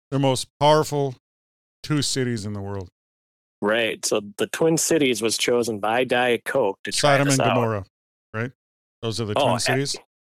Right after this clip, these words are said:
Speaker 2: those are the Twin Cities.
Speaker 1: Yes.
Speaker 2: That is correct.
Speaker 1: All right. Sodom and Gomorrah. Go ahead.
Speaker 2: All right. So they took out the, uh, aspartame, the artificial sweetener that's usually in Diet Coke, that's been known to cause cancer in rats.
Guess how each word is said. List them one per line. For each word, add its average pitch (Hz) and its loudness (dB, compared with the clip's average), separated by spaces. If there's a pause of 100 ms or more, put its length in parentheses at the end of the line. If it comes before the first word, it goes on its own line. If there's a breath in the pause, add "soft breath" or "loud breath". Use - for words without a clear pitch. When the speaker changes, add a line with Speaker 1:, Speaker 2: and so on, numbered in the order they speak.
(100)
Speaker 2:
those 110 2
are 113 0
the 107 -2
Twin 117 -2
Cities. 123 0
Speaker 1:
Yes. 104 0
Speaker 2:
That 101 0
is 98 -2
correct. 120 -2
Speaker 1:
All 113 -4
right. 101 -8 (120)
Sodom 110 -6
and 101 -12
Gomorrah. 98 -16 (100)
Go 143 2
ahead. 127 0 (760)
Speaker 2:
All 113 2
right. 104 0
So 120 0
they 117 2
took 175 0
out 165 2
the, 127 2
uh, 110 0 (220)
aspartame, 123 -2 (240)
the 104 0
artificial 120 0
sweetener 113 -2
that's 98 -4
usually 131 2
in 95 -4
Diet 95 -2
Coke, 101 -4 (560)
that's 104 -4
been 101 -4
known 107 0
to 101 -4
cause 101 -2
cancer 107 -2
in 90 -6
rats. 104 -2